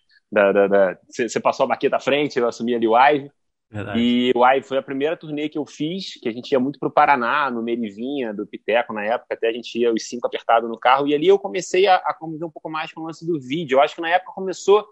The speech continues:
Speaker 2: o YouTube começou a pintar ali, era dois mil e cinco, por ali. E aí, seis, não, mentira, dois mil e seis, por ali.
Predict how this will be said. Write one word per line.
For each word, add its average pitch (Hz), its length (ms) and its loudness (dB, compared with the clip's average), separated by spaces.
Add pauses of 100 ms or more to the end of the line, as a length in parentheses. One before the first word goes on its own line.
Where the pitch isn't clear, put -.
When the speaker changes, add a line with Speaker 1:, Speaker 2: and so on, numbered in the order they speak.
(480)
Speaker 2:
o 151 120 0
YouTube 175 420 2
começou 151 380 0
a 156 60 6
pintar 143 560 2
ali, 107 280 2
era 107 160 -2
dois 120 200 -6
mil 123 140 -8
e 117 40 -8
cinco, - 680 -8
por 107 140 -4
ali. 107 300 -2 (600)
E 127 160 4
aí, 139 360 6
seis, 127 400 0
não, 95 160 -12
mentira, 92 320 -12
dois 92 80 -10
mil 110 60 -6
e - 20 -12
seis, 95 340 -4
por 98 100 -6
ali. 87 160 -6